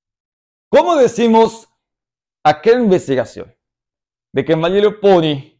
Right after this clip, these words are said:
que sí es un programa bastante popular, ya he conocido My Little Pony después de que terminé las nueve temporadas, al igual que ustedes también lo han hecho, pero ¿por qué decimos por qué está centrado para mayores de dieciocho?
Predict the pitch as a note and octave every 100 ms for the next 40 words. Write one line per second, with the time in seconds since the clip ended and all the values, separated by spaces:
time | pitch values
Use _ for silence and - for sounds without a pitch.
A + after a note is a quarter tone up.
0 | _ _ _ _ _ _ _ _ - F3+
1 | - A#3+ A#3 A#3+ G3+ F#3 G3 F3 D3+ E3
2 | D#3 E3+ D#3 D3+ F3+ F#3 F#3+ D#3+ - _
3 | _ - B2+ C#3 B3 B3+ B3+ - G3+ D#3+
4 | D#3+ F#3 D#3+ D3+ D3+ D3 D3 D3+ E3+ D3+
5 | B2 C#3 - A#2 A#2+ A2+ A#2 C#3 B2 B2
6 | B2+ B2+ B2 D3 F#3 F#3+ C#3+ A#2 B2 C3+
7 | C3 - C#3 C#3 B2+ C3+ C#3 D#3 G#3+ F#3+
8 | C#3 - _ _ _ - A#3 A#3 F#3 D#3+
9 | G#3+ B3 - G#3 G#3+ - D3 - F#3+ -
10 | _ _ C3 - F3+ E3+ E3 D#3 F#3+ F3
11 | D#3 C#3 B2+ C3+ E3 D3 C3 - C4+ -
12 | E3 A#2